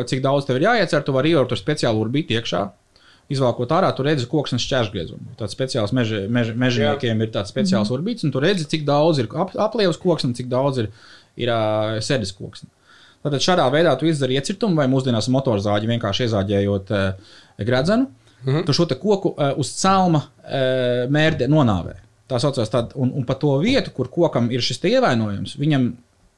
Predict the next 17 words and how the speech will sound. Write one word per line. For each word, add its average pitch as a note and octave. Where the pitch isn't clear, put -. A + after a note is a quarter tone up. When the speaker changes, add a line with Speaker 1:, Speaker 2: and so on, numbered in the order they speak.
Speaker 1:
ā, A2+
trans-, D3
ā, B2+
transportējot C#3
barības D#3
vielas C3
augšā C#3
lejā, G#3+
kokam B2+
apmainās B2
visu A2+
laiku. A#2+
Viņš A2+
Speaker 3:
Mhm. F3
Speaker 1:
ir B2+
vien-, C3
vienas D3